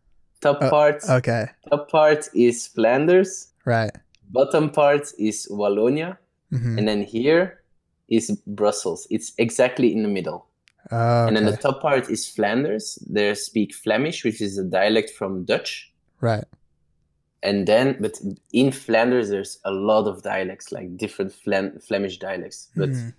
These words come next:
Speaker 1: it's just, like, different from Hollandish, you know,
Speaker 2: Yeah.
Speaker 1: from Holland.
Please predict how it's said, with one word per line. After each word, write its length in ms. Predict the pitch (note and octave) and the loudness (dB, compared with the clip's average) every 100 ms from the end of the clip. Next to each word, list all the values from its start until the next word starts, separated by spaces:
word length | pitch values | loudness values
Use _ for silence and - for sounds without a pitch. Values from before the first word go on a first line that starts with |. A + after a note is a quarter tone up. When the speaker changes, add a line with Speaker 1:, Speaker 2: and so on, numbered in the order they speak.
| - - _ - _ _ - | -20 -20 _ -20 _ _ -16
Speaker 1:
it's 160 | - | -6
just, 260 | A2 G#2+ - | -4 -2 0
like, 200 | F#2+ F2+ | -2 0
different 340 | G#2+ - G2+ | -6 -4 -8
from 240 | - F#2+ F2+ | -4 -4 -4
Hollandish, 640 | G2 G2 F2 D#2+ - - | -4 -4 -6 -12 -18 -20
you 100 | - | -16
know, 220 | E2+ E2+ - _ _ - | -16 -16 -20 _ _ -10
Speaker 2:
Yeah. 180 | A2+ A2+ | -6 -4
Speaker 1:
from 80 | A#2 | -4
Holland. 360 | F#2+ G2+ - | -4 -4 -8